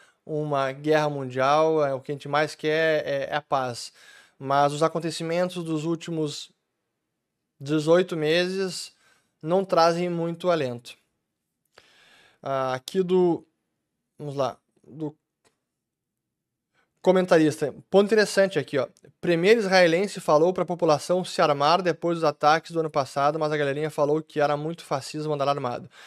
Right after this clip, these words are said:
Pois já mudaram. Teve uma nota agora, eu vi ele no Twitter recentemente, faz poucas horas,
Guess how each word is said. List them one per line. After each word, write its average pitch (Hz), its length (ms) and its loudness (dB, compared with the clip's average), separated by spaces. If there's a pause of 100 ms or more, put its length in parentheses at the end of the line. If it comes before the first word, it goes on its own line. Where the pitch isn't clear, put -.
(440)
Pois 214 160 8
já 233 120 8
mudaram. 175 480 6 (840)
Teve 190 200 2
uma 190 180 4
nota 180 280 4
agora, 160 640 6
eu 139 160 -4
vi 165 200 -2
ele 165 100 2
no 165 100 -2
Twitter 170 340 -4
recentemente, 175 680 -6
faz 127 320 -6 (480)
poucas 165 720 -2
horas, 170 560 2